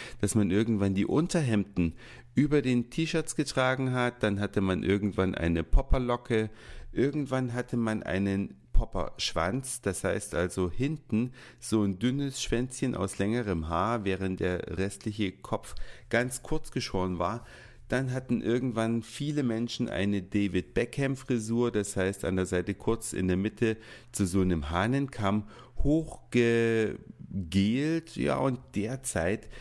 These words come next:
gibt es eine Frisur, die ist eigentlich ganz simpel gemacht, besteht aus einem Seitenscheitel, relativ kurzen Seiten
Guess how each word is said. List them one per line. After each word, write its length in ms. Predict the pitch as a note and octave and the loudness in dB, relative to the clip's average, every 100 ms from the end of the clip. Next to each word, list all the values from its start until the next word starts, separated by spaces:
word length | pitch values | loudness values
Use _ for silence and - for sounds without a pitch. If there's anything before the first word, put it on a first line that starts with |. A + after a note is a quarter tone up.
| - - | -16 -6
gibt 240 | A#2 - | -4 -2
es 120 | A#2+ E2 | -2 0
eine 200 | G#2+ A2 | 0 0
Frisur, 640 | - G#2 G2 A2 A#2 A#2 - - - - | 0 0 0 0 0 -4 -16 -20 -8 0
die 260 | G2+ G#2+ | 2 2
ist 540 | F2 - G2+ G2+ - - | 0 0 -2 -2 -4 0
eigentlich 480 | F2+ G#2+ F#2 F#2+ | 2 0 -2 -4
ganz 220 | - F2 F2 | 0 0 0
simpel 260 | C#3 - | -2 0
gemacht, 440 | G2 G2 B2+ - - | 0 0 -2 -4 -4
besteht 340 | G#2 B2+ A#2+ | -2 0 0
aus 160 | F#2 G2 | 0 2
einem 140 | E2+ | 0
Seitenscheitel, 720 | E2 D2+ - B2 A#2+ A2+ A#2+ | 0 -2 -2 -2 -2 -2 -2
relativ 440 | A#2+ B2+ B2 A#2 | -2 -2 -2 -6
kurzen 440 | - - - - F#2 | 0 2 2 0 -2
Seiten 680 | D#2 D2 E2 - B2+ C3 | -2 -2 -2 0 0 0